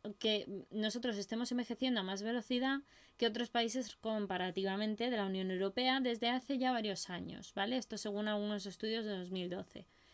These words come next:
Y puesto que empezamos a envejecer desde jóvenes, desde los treinta años, es decir, desde la edad que tengo yo ahora mismo, combatir ese proceso es un interés general y, bueno, que está súper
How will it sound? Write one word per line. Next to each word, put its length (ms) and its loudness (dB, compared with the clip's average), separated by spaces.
Y 300 6
puesto 380 2
que 60 2
empezamos 480 0
a 40 0
envejecer 580 0
desde 360 -2
jóvenes, 540 0
desde 240 0
los 200 -2
treinta 380 2
años, 300 2
es 100 -4
decir, 260 -2
desde 220 0
la 100 2
edad 160 -2
que 80 -2
tengo 180 -2
yo 120 0
ahora 140 0
mismo, 400 -2
combatir 420 4
ese 160 4
proceso 640 2
es 420 2
un 160 6
interés 420 4
general 720 2
y, 600 4
bueno, 320 -4
que 60 -2
está 340 4
súper 1300 -2